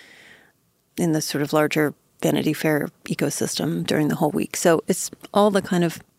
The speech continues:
planning things that you would imagine, logistics and, and luckily we have a fantastic event team that has been doing this for a long time and is very, very detail oriented, because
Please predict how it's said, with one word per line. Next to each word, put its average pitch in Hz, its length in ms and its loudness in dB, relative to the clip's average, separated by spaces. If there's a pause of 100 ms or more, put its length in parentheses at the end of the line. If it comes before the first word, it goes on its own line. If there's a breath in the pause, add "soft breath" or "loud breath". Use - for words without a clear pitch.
planning 156 400 2
things 156 300 0
that - 120 -6
you - 120 -6
would 180 120 -2
imagine, - 520 -2 (520 loud breath)
logistics - 720 -2
and, 156 220 0 (1000 loud breath)
and 170 480 4 (380)
luckily 196 340 4
we 165 120 2
have 160 160 0
a 160 80 0
fantastic - 960 -2 (580)
event 175 320 2 (100)
team 156 520 0 (140)
that 175 160 -2 (160)
has 170 200 -2
been 165 140 0
doing 165 180 2
this 156 140 0
for 165 140 -6
a 170 60 -2
long 165 200 0
time 160 300 0
and 156 80 0
is - 120 -4 (200)
very, 190 240 4
very 160 220 4
detail 156 420 -2
oriented, - 460 -4
because - 240 0